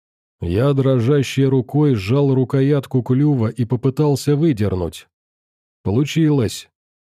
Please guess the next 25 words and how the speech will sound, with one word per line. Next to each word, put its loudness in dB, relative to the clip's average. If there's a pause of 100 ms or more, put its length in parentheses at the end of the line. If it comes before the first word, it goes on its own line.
(160)
Из -4
тела 2
умирающего 2
бандита 0
кровь 0
хлынула 0
уже 0
фонтаном. -2 (360)
Он 0
мелко 2
задрожал, 0
как -4
я 2
только 0
что, -4 (200)
а -4
потом 0
его 2
глаза 0
остекленели, 0 (480)
навечно 0
уставившись -2
в -4
бетонный 0
потолок. -4